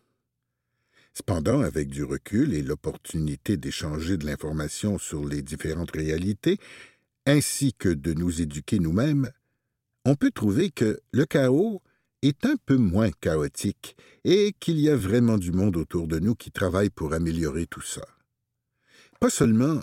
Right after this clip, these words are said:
pour mes usagers et mes patients, mais pour la société en général.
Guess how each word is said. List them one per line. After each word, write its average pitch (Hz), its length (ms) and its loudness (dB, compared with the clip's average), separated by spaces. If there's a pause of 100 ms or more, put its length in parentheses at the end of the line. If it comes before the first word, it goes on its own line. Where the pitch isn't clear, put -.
(140)
pour 85 160 -2
mes 85 180 0 (140)
usagers 80 440 0
et 98 60 2
mes 78 160 -2
patients, 240 420 0
mais 135 220 0 (560)
pour 131 160 2
la 127 80 4
société 156 560 0
en 92 100 0
général. 98 720 0